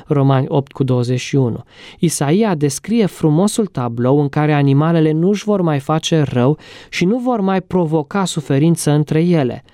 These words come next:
Lupul și mielul vor paște împreună, leul va mânca paie ca boul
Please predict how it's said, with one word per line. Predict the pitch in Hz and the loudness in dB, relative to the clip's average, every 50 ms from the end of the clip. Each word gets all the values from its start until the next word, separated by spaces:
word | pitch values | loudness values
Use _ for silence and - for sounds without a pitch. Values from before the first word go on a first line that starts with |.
| _ _ - _ _ _ - | _ _ -20 _ _ _ 2
Lupul | 151 143 156 170 156 - - 135 120 | 2 4 4 2 0 -2 -4 -6 -6
și | 110 - - 110 | -6 -8 -6 -2
mielul | 110 123 139 143 135 123 117 | 0 0 2 2 0 0 -2
vor | 110 113 131 139 143 | -2 -2 -2 -2 -2
paște | 139 - 175 196 214 208 - - 220 | -2 0 0 0 0 0 -2 -2 -2
împreună, | 208 185 165 - 170 160 151 147 139 135 127 | -2 -2 -2 -2 0 0 2 2 0 2 2
leul | 131 131 147 190 214 214 170 | 2 2 2 2 0 0 -2
va | 143 147 135 | -2 -2 -2
mânca | 135 131 127 - - 139 131 | 0 -2 -2 -2 -2 -2 -2
paie | - - 135 131 135 | -2 0 0 0 0
ca | 135 - 135 131 | 0 -2 -2 -2
boul | 131 131 151 160 160 165 170 165 | 0 2 2 2 2 2 0 0